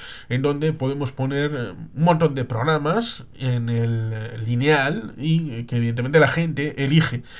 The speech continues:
lo que quiere ver. Mm, por lo tanto, ciertamente, eh, una televisión puede competir de una manera distinta. Debe de adaptarse a los nuevos tiempos,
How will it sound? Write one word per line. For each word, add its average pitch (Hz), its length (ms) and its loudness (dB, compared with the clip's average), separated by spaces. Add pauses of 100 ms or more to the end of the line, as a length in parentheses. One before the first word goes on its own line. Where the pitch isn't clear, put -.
lo 139 180 4
que 113 240 -4
quiere 104 340 -2
ver. 101 220 -10 (560)
Mm, 110 380 -12
por 131 140 2
lo 117 40 2
tanto, 147 320 2 (260)
ciertamente, 135 520 -4 (280)
eh, 117 460 -2
una 135 140 0
televisión 151 720 2 (500)
puede 131 400 -2
competir 123 520 -2
de 131 80 -4
una 147 120 4
manera 143 460 2
distinta. 131 500 -6
Debe 180 180 0
de 175 80 4
adaptarse 156 500 0
a - 20 -4
los 127 160 -4
nuevos 135 180 -2
tiempos, 127 300 0